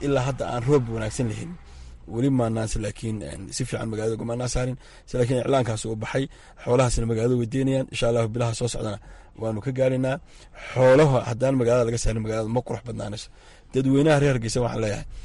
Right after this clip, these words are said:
een, een, magaalo iyo miyi ayay dadku u kala qaybsan yihiin. Xoolaha miyiga ha lagu celiyo, wixii kale la munaafacaadsanayana ha la geeyo, ha la iibsado, amba ha la qalo, amba ha la, eh, ha la sameeyo. Een, haddii la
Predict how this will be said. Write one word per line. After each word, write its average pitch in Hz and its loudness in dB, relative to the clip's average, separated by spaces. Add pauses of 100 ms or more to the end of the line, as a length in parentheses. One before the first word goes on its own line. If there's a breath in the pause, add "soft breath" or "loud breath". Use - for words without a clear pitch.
(320 loud breath)
een, 117 6
een, 113 4 (100)
magaalo 123 8 (160)
iyo 123 0
miyi 139 4 (200)
ayay 120 -2
dadku 135 -2
u 135 -4
kala 117 2
qaybsan 110 0
yihiin. 110 -4 (280 loud breath)
Xoolaha 139 2
miyiga 147 4
ha 117 0
lagu 123 0
celiyo, 127 0
wixii - -4
kale 127 2
la 123 0
munaafacaadsanayana 110 -2 (440 soft breath)
ha - -4
la 139 6
geeyo, 117 0
ha 127 0
la 131 0
iibsado, 110 -4
amba 113 -2
ha 131 0
la 123 2
qalo, 117 -4
amba 117 -6
ha 135 0
la, 120 2
eh, 117 -2
ha 131 -4
la 123 0
sameeyo. - -8 (600 loud breath)
Een, 107 0 (220)
haddii 123 0
la 127 6